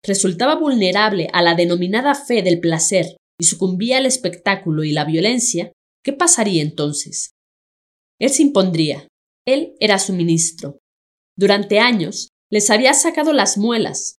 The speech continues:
había dado sepultura a sus bebés y había bendecido las ollas de su cocina. Se había humillado en su nombre. Había vagado de caserío en caserío, con la barba desgreñada y un cuenco de limosnas en la mano, dejando sola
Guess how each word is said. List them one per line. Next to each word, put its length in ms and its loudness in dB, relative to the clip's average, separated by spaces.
había 320 2
dado 220 0
sepultura 600 0
a 40 0
sus 240 -4
bebés 600 -2
y 120 2
había 240 6
bendecido 580 2
las 220 0
ollas 260 2
de 80 -2
su 160 -4
cocina. 500 -4
Se 180 0
había 200 4
humillado 500 4
en 120 0
su 140 -4
nombre. 420 -4
Había 280 4
vagado 460 4
de 120 0
caserío 440 0
en 120 -2
caserío, 680 -2
con 160 2
la 120 4
barba 300 2
desgreñada 960 0
y 140 -2
un 140 -2
cuenco 360 0
de 140 2
limosnas 680 -2
en 100 0
la 80 -2
mano, 360 -4
dejando 440 2
sola 480 0